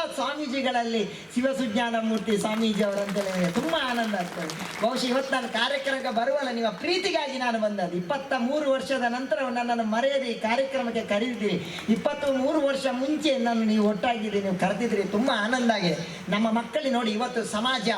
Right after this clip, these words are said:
ಸಮಾಜದಲ್ಲಿ ದೊಡ್ಡ ಸಮಸ್ಯೆ ಏನಂತೇಳಿ ಡಿಪ್ರೆಷನ್.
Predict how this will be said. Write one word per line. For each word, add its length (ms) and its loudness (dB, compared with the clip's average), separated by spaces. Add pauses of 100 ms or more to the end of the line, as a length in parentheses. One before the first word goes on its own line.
(600)
ಸಮಾಜದಲ್ಲಿ 640 0
ದೊಡ್ಡ 260 0
ಸಮಸ್ಯೆ 540 -2
ಏನಂತೇಳಿ 400 -4 (680)
ಡಿಪ್ರೆಷನ್. 600 2